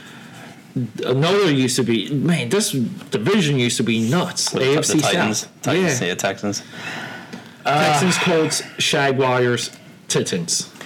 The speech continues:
Speaker 2: I mean, the Jaguars went to the A-, A F C title game and were probably in a position to win the Super Bowl if they don't blunder the last, like, quarter,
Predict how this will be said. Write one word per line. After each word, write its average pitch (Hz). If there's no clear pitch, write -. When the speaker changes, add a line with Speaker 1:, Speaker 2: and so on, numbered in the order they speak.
Speaker 2:
I -
mean, 156
the 139
Jaguars 156
went 120
to 127
the 110
A-, -
A 120
F 143
C 165
title 139
game 139
and 117
were 117
probably 190
in 135
a 147
position 127
to 113
win 107
the 101
Super 101
Bowl -
if -
they 107
don't 92
blunder 95
the 98
last, 98
like, 98
quarter, 92